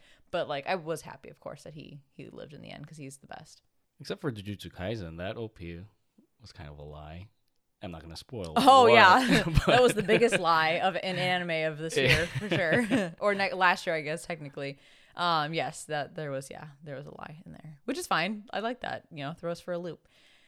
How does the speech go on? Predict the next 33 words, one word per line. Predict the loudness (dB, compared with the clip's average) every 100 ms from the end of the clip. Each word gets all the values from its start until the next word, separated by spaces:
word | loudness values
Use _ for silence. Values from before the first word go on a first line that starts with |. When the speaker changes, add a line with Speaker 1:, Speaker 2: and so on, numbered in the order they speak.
| _ _
Speaker 1:
Um, | 0 2 4 2 0 0 2
I | 4
also | 2 0 -4
made | -4 -6
note | -4 -2 -2 -2 -10 _ -16
because | -12 -6 -6 -6 -12 -14
I | -12
don't | -10
know | -12
if | -10
the, | -8 -8 -8 -10 -14 _
the | -12
jacket | -8 -6 -6 -8 -16
gets | -16
introduced | -16 -18 -18 -18 -16
in | -18 -18
this | -18 -14
episode | -14 -12 -12 -8 -6 -6
or | -6 -8
it |
was | -12
the | -4
next | -4 -4 -6
Speaker 2:
It's, | -8 -10
Speaker 1:
episode. | -4 0
Speaker 2:
um, | 2 2 0 -4 -14 -20 _ _ _ -12
in | -10
two | -8 -8
episodes, | -8 -12 -12 -12
episode | -14 -16 -6
Speaker 1:
Oh, | -4
okay. | -2 -4
Speaker 2:
eleven. | -8